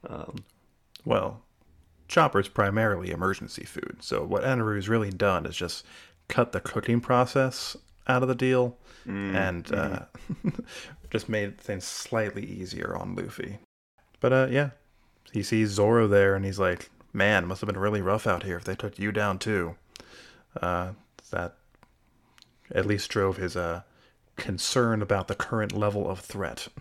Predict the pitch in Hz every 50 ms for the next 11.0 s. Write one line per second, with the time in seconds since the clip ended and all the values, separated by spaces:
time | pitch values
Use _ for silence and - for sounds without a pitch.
0 | - - - - - _ - - _ _ _ - - - 101 98 - - - -
1 | - - 156 151 120 95 78 73 - - 92 - - - - - - - - -
2 | - 156 156 151 151 143 - _ _ _ _ - - 170 160 151 196 208 202 220
3 | 185 - - 110 117 143 165 170 165 160 147 139 131 123 - - _ _ _ _
4 | _ _ _ _ _ _ _ - - - - - 139 160 170 160 139 120 113 104
5 | 80 - 98 104 104 117 131 139 117 90 85 82 80 80 78 - - 92 80 -
6 | - 87 82 - - - - 92 85 82 82 82 - _ _ _ _ _ _ -
7 | 151 147 190 180 - 175 165 143 - - 113 113 120 139 131 135 147 151 156 143
8 | 123 120 - 120 131 135 - - - 113 110 104 - 104 98 95 92 - 117 113
9 | 110 - - - - 87 85 80 82 82 85 104 131 151 156 160 160 156 - -
10 | _ _ _ _ _ _ _ _ _ _ _ _ 95 95 92 90 87 - -